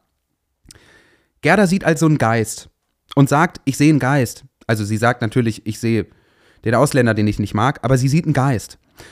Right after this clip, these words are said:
Wenn jetzt Olaf Scholz sagt, „Ja, wir müssen schon im großen Stile abschieben“, und wenn aus den Reihen der Grünen auch kommt, „Ja, so langsam sind wir wirklich an den Grenzen der Belastbarkeit angekommen“,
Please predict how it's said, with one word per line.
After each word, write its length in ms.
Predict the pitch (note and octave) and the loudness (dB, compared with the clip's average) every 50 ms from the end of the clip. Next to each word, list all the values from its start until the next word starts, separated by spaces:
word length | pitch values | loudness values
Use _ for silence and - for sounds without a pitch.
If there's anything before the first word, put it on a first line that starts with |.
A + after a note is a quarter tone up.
| - - - - | -20 -20 -16 0
Wenn 140 | - C3+ D3 | 2 4 4
jetzt 260 | F3 G#3 G3+ - - | 4 2 -2 -2 -2
Olaf 280 | D#3+ G3 A3+ A3+ G#3 - | 0 0 0 0 -2 -2
Scholz 340 | - F#3 F#3 G3+ G#3+ - - | -2 0 0 0 0 -2 -2
sagt, 320 | A#2 G2 D#2+ D#2 - - - _ _ _ _ _ _ _ | -2 -2 -2 -4 -8 -16 -20 _ _ _ _ _ _ _
„Ja, 120 | - G2+ | -6 -4
wir 60 | G#2+ A2 | -2 0
müssen 240 | A#2+ D3+ - - | 0 0 -2 -2
schon 160 | - D#3+ E3 F3 | -4 -2 -2 -2
im 80 | D#3 | 0
großen 280 | C3 B2 C#3 D#3 - B2+ | 0 -2 -2 -2 -4 -4
Stile 260 | - - C3 C#3 - | -2 -2 -4 -2 -2
abschieben“, 500 | - D#3 - - - G#2 - - E2 F2 - _ _ _ _ _ _ _ _ _ _ _ _ _ | -4 -8 -8 -8 -8 -8 -8 -8 -12 -12 -14 _ _ _ _ _ _ _ _ _ _ _ _ _
und 180 | B2+ B2 A#2+ | -2 2 2
wenn 100 | D#3 D#3+ | 2 2
aus 140 | - D#3 D#3 | 2 -2 -2
den 140 | - E3+ D#3+ | -2 -4 -2
Reihen 240 | D3 D#3+ F3 F#3 F3+ | -2 -2 0 0 0
der 100 | E3+ C#3+ | -2 0
Grünen 260 | C3 F3+ G#3+ A3 G#3 | 0 2 2 2 2
auch 220 | - C#3 D#3 - | 0 -2 -4 -2
kommt, 300 | - D#3 D#3 D#3+ D3+ - - | 0 0 0 0 -2 -6 -10
„Ja, 280 | G2 G#2 G#2+ A#2 C3+ C3 | -8 -6 -4 -4 -4 -4
so 100 | A#2+ A#2 | -4 -2
langsam 300 | B2+ D3+ D3+ C#3 B2+ B2+ | -2 -2 -2 -2 -2 -2
sind 180 | B2 D3+ C#3 | -2 -4 -4
wir 100 | C3 A#2 | -4 -4
wirklich 200 | C#3+ D3 - - | -6 -6 -6 -6
an 60 | - | -4
den 120 | C3+ B2 A2 | -4 -4 -2
Grenzen 320 | A2 B2+ D#3+ D3+ - C#3+ | -2 -4 -4 -4 -4 -4
der 100 | C3+ C3 | -4 -2
Belastbarkeit 600 | B2 C3 B2+ D3 - - - C3+ - C#3+ C3+ - | -2 -2 -2 -2 -4 -4 -8 -6 -4 -4 -6 -2
angekommen“, 540 | - B2+ F3 D#3+ C3+ - - - - G2 - | -2 -2 0 0 -2 -4 -6 -10 -12 -12 -14